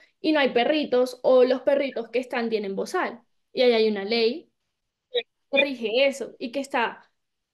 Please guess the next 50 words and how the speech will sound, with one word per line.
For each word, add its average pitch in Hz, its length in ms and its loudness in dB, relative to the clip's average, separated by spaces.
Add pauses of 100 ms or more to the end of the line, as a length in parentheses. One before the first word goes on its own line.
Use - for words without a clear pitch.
que, 277 320 2 (320)
que 285 100 2
nosotros 277 400 4
no 240 100 4
nos 240 120 2
estamos 233 280 -2
dando 214 240 -6
cuenta, 311 240 0
y 254 60 0
si 294 120 -4
nosotros 277 380 0
que 370 80 0
somos 240 300 -2
abogados 254 420 2
no 254 80 -2
somos 247 300 -8
conscien-, 269 500 -4
o 220 340 -2 (360)
sí - 180 -6
que 247 120 2
somos 240 260 -2
abogados, 262 260 2
no 277 100 -2
somos 262 240 -4
conscientes 262 440 -2
como 277 220 -4
de, 269 220 -6 (320)
de 254 120 2
esta 254 160 -2
dominancia 254 500 0
tan 254 160 -2
grande 247 300 0
que 233 80 -2
tenemos 247 380 -4
y 262 60 -2
de 240 40 4
este 247 160 -6
impacto 247 420 -2
que 247 80 2
tenemos 247 560 -4
tan 262 180 -2
grande 254 280 0
en 220 80 0
las 233 120 -10
personas 247 460 -6
cuando 269 300 2
estamos 240 340 -2
redactando 254 580 0
una 220 140 -2
ley, 240 320 0